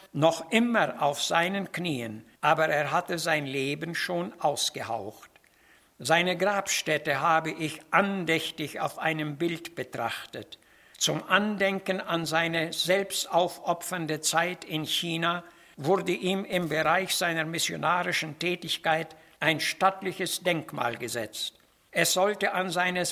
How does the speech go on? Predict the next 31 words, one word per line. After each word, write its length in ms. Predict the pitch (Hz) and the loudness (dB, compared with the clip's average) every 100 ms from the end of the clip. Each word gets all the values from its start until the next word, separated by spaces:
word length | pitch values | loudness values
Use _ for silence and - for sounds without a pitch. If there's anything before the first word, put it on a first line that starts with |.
| - | -2
erfolgreiche 960 | 160 156 196 208 202 - 175 175 190 180 | -4 0 2 2 0 2 2 2 -2 -4
und 280 | 165 151 - | -4 -6 0
unvergessliche 1000 | 208 196 - 175 175 170 175 - 175 - | 0 0 -4 -2 0 0 -4 -2 -2 0
Arbeit 440 | 147 139 135 127 | -2 -2 -6 -4
erinnern. 580 | 147 135 127 117 113 147 - _ - | -6 -4 -6 -6 -8 -10 -20 _ -2
Die 140 | 165 | -2
Frucht 420 | - 185 202 - | 0 0 -2 -2
seines 460 | 226 196 190 - - | 0 2 2 0 0
Dienstes 500 | 196 180 - - 143 | 0 0 -2 -2 -4
führte 460 | - 185 175 180 | -4 -4 -2 -4
gewiss 460 | 160 156 165 180 - - | -4 -4 -2 -2 -2 -2
in 240 | 151 139 - | -4 -4 -2
erster 560 | 151 185 214 - - | 2 2 2 -2 -2
Linie 540 | 185 175 147 131 123 120 - - - | -2 -2 -4 -4 -4 -6 -10 -20 -2
auf 240 | 156 156 | 0 2
seine 320 | 175 175 170 | 2 2 0
Gebetszeit 880 | 156 139 147 190 - - 185 175 170 | -4 -4 -2 -2 0 -2 0 -2 -2
im 240 | 185 160 160 | -4 -6 -4
Kämmerlein 560 | 160 127 120 117 120 | -4 -4 -4 -6 -4
zurück. 480 | - 131 117 110 - - - | -6 -6 -8 -12 -18 -20 -6
„Der 220 | 139 160 | 0 2
Vater, 580 | - - 180 220 214 196 | 2 4 6 6 2 -2
der 220 | 185 180 | 0 -2
in 260 | 202 165 175 | -2 -4 -2
das 180 | 170 - | -2 -2
Verborgene 760 | - 160 147 139 - 131 120 | -4 -2 0 0 -2 -8 -6
sieht, 460 | 117 127 110 - - | -6 -6 -8 -12 -4
wird 300 | 151 165 170 | -2 0 -2
es 220 | 147 - | -2 -2
dir 200 | 156 160 | 0 0
vergelten 880 | 156 160 143 123 151 180 175 185 180 | 0 -2 -4 0 0 0 -2 -8 -10